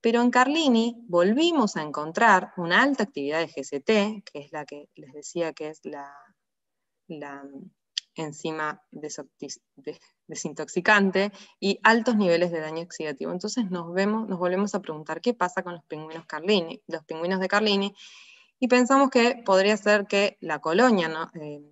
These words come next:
la zona no es la que está perturbada, sino su zona de forrajeo,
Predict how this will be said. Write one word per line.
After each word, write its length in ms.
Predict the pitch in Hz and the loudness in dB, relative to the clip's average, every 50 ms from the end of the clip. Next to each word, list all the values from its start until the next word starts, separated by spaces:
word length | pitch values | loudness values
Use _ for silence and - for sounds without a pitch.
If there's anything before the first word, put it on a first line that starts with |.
| _ _ _ _ _ _ _ | _ _ _ _ _ _ _
la 240 | - 151 151 151 - - | -20 -20 -18 -20 -16 -12
zona 400 | - - - 233 233 208 175 160 | -4 0 2 4 4 4 2 0
no 120 | 160 160 | -2 -4
es 80 | 160 156 | -6 -4
la 120 | 175 170 | -4 -4
que 80 | 170 170 | -4 -4
está 240 | - - 175 175 175 | -4 -2 -2 -2 0
perturbada, 580 | 185 185 196 - 240 240 247 220 202 208 214 | -2 -2 -2 0 0 2 4 4 6 4 4
sino 400 | 220 - - 202 190 185 180 196 | 2 0 -2 -2 0 0 0 -2
su 140 | 196 - 185 | -2 -6 -8
zona 320 | 170 - - 160 160 170 175 | -8 -6 -4 -2 0 0 0
de 80 | 175 | 0
forrajeo, 600 | - - 143 - - 127 - - - - - _ | -2 -8 -14 -12 -12 -12 -12 -14 -16 -18 -20 _